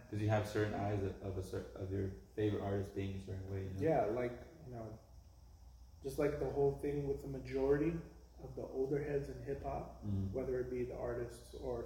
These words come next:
Speaker 2: fans.
Speaker 1: Right.
Speaker 2: Like myself included, I don't fuck with the new rap.
Speaker 1: Right, exactly.
Speaker 2: 'Cause
Speaker 1: And we've had many conversations about that. <laughs>
Speaker 2: these guys, you know,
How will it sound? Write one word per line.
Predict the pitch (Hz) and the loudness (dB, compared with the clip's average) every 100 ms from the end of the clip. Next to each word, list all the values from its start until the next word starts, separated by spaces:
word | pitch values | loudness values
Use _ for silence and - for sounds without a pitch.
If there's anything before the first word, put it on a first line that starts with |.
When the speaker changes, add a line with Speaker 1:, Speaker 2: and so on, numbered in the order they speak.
| - | -6
Speaker 2:
fans. | 123 123 156 - - - | -6 -6 -6 -8 -12 -4
Speaker 1:
Right. | 98 95 - - - - - - - - - - - - - - - - - - - - 160 | -2 -2 -6 -14 -16 -18 -20 -18 -18 -18 -20 -20 -18 -16 -16 -16 -18 -20 -20 -18 -16 -8 2
Speaker 2:
Like | 143 - | 2 2
myself | - - 151 151 | -2 0 2 4
included, | 143 - 151 156 - 123 | 0 0 0 0 -2 -6
I | 135 | -4
don't | 139 - - - - | -4 -4 -10 -16 -8
fuck | 123 - | -8 -6
with | - 69 - - - - - - - - - - 143 | -4 -2 -4 -10 -16 -18 -16 -18 -18 -18 -18 -14 -8
the | 127 | -6
new | 123 123 123 - - - - - - - - | -4 -2 -2 -6 -14 -16 -16 -16 -16 -14 -8
rap. | 104 135 165 - - - | -6 -6 -8 -10 -14 -10
Speaker 1:
Right, | 101 98 95 | -4 -2 -2
exactly. | 101 98 95 - - - - - - | -2 -2 -2 -6 -12 -16 -16 -16 -16
Speaker 2:
'Cause | - 127 120 117 - - | -4 0 0 -2 -8 -2
Speaker 1:
And | 101 | 0
we've | 104 | 2
had | 101 | 4
many | 101 98 | 2 0
conversations | 98 98 98 98 | -2 -4 -4 -6
about | 104 101 | -6 -8
that. | - - - - 170 180 208 - | -8 -6 2 8 8 10 10 10
<laughs> | |
Speaker 2:
these | 202 139 | 10 8
guys, | 135 131 135 131 - - 127 | 6 8 8 4 0 -6 -6
you | |
know, | 123 120 | -4 -4